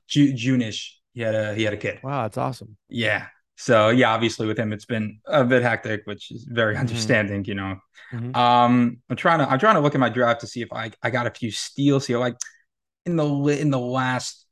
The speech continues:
Speaker 1: you know, round, I picked Holtz 'cause I figured, well, if he's playing with
Speaker 2: Yeah, he's
Speaker 1: Brad and
Speaker 2: good.
Speaker 1: Hughes, you
Speaker 2: Mm-hmm.
Speaker 1: know,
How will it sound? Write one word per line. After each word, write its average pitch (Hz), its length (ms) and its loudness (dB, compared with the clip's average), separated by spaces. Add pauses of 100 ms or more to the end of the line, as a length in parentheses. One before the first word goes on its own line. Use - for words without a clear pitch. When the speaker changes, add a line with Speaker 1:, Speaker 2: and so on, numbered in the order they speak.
Speaker 1:
you 127 100 -6
know, 113 120 -2
round, 110 340 -2
I 104 60 -6
picked 101 240 -8
Holtz - 600 -6
'cause - 140 -4
I 110 80 2
figured, 107 400 -4
well, 113 140 -2
if 107 60 -12
he's 113 140 -10
playing 123 220 -2
with 135 60 0
Speaker 2:
Yeah, 131 80 4
he's 120 40 2
Speaker 1:
Brad 117 160 2
and 110 120 0
Speaker 2:
good. 98 60 -8
Speaker 1:
Hughes, 123 680 0 (140)
you 110 100 -6
Speaker 2:
Mm-hmm. 110 100 -4
Speaker 1:
know, 107 300 -8